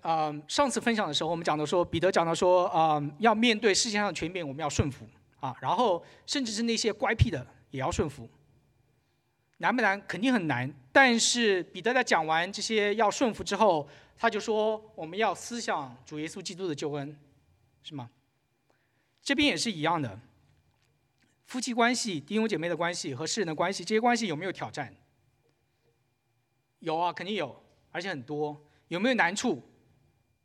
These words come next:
有，而且很多。那越是有挑战，越是有难处，圣经就再次提醒我们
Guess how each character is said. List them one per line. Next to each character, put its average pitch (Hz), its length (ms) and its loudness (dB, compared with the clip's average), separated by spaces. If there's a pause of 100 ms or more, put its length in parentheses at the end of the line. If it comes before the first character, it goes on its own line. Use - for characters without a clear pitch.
(260)
有， 147 440 -2
而 165 140 2
且 185 120 2
很 160 160 -2
多。 131 320 -6 (1000)
那 185 120 -10
越 320 220 4
是 233 140 -2
有 208 140 2
挑 180 180 -2
战， 170 260 0
越 220 140 2
是 220 100 -2
有 156 120 0
难 139 180 -2
处， 147 340 0 (440)
圣 233 240 4
经 226 180 2
就 214 160 0
再 240 320 4
次 202 300 -8
提 175 160 -12
醒 196 200 -6
我 165 80 -6
们 139 400 -10